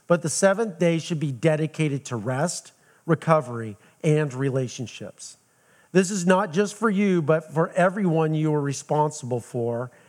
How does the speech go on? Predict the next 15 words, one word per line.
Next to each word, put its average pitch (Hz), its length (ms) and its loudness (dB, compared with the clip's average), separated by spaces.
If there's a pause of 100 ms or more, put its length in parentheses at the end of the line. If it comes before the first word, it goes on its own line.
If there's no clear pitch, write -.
(140)
and 147 140 4
who 147 180 2
are 139 120 0
under 143 240 0
your 131 220 -4
care, 117 440 -4 (640)
your 147 140 2
family, 139 580 0 (120)
your 156 180 2
employees, 127 800 -2 (260)
and 151 160 2
your 131 80 -2
faith 127 340 -4
community. 101 520 -8 (1080)
Remember, 151 800 0